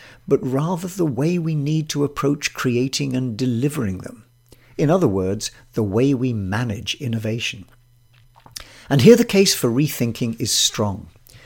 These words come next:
Continuing with the old tried and tested routines may not get us too far. Instead,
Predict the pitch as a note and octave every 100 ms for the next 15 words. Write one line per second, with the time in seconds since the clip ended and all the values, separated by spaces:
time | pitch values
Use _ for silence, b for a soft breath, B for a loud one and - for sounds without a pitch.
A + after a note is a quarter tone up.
0 | B B B - D#3+ G3+ A#3+ B3 A#3 G#3
1 | E3 C3+ B2+ D#3 E3+ D#3 - - - C3+
2 | D3 D3+ C#3 A#2+ - D3 - C3 A2+ C#3
3 | C3+ C#3 C3 B2 B B - G#2+ B2+ F#3
4 | F#3+ F#3+ A#2+ A#2 D#3 C#3 - - C#3+ C3+
5 | A#2+ A2+ F2 - _ _ b b b b
6 | b B2 A2+ - A3 B2 -